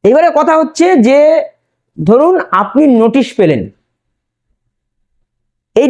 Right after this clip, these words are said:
নোটিশ যখন আপনি পাবেন, সেই নোটিশ পাওয়ার পর আপনি কি করবেন? আপনার, আপনি কি করবেন? থানায় যাবেন কি যাবেন না? এবং নোটিশ কি হয়, কতদিনের জন্য আপনাকে নোটিশের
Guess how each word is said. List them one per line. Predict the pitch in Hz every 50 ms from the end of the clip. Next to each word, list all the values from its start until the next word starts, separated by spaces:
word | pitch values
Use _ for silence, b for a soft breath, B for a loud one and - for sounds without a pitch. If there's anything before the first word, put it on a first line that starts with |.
| 254 226
নোটিশ | 240 247 285 370 320 -
যখন | 339 285 302 302 294
আপনি | 262 254 302 294 226 - 226
পাবেন, | 190 202 233 262 370 - - - _ _ _ _ _ _ _ _ _ _ _ _ _ _ _ _ -
সেই | - 240 233 208 202
নোটিশ | 226 240 240 339 359 254 - -
পাওয়ার | 262 233 247 277 262 -
পর | 262 262 285 349 - - - _ _ _ _ _ _ _ _ _ _ _ _ _
আপনি | 175 190 190 269 247 -
কি | 269 233 240
করবেন? | 262 262 254 285 320 403 415 - - _ _ _ _ _ _ _ _ _ _ _ _ _ _ _ _ _ _ _ _ _ _ _ _ _ _ _ _ _ _ _ _ _ _ _ _ -
আপনার, | 208 - 262 269 247 - -
আপনি | 226 269 311 247
কি | 262 247
করবেন? | 277 226 220 208 -
থানায় | 208 226 247 254 214 220
যাবেন | 208 240 285 320 359 311
কি | 240 302 240
যাবেন | 208 175 160 143 120 101
না? | 87 - _ _ _ _ _ _ _ _ _ _ _ _ _ _ _ _ _ _ _ _ _ _ _ _ _ _ _ _ _ _ _ _ _ _
এবং | 226 254 269 262 240 233
নোটিশ | 254 269 - 349 330 349 -
কি | 294 302 277
হয়, | 285 320 - - - - - _ _ _ 262
কতদিনের | 254 262 311 311 294 294 302 320 294 240 294
জন্য | 294 294 302 302 311 277 254
আপনাকে | - 240 269 262 226 269 277 269 262 247 - - - _ _ _ _ _ _ _ _ _ _ _ - 202 202 202
নোটিশের | 220 226 285 269 226 277 269